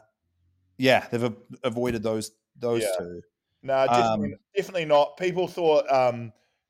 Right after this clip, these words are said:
Speaker 2: obviously the Bucks are a nightmare first round who swept them the year before, and the Cavs, um, the Cavs were supposed to be good and obviously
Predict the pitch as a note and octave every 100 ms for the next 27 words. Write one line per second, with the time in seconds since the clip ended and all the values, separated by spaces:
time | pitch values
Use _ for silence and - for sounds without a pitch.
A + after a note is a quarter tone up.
0 | - E3 E3+ E3 E3 C3 D3+ D3 - C3+
1 | B2+ C#3 C#3 C#3 B2+ C3 B2 - B2 A#2+
2 | A#2 A#2+ A#2+ - C3+ - B2+ A#2+ A2+ A2+
3 | G#2+ - A2+ G2+ G#2 C3+ - _ - B2
4 | A#2+ A#2+ - C3+ B2+ B2 A#2+ - - _
5 | _ _ _ A#2 A#2+ A2+ G#2+ G#2 G2+ G#2
6 | C3+ - D3+ C#3 C3 C3 - C3 B2+ A#2
7 | A2+ A2+ G#2+ G2+ G#2+ G#2+ G2+ - A2+ G#2+
8 | -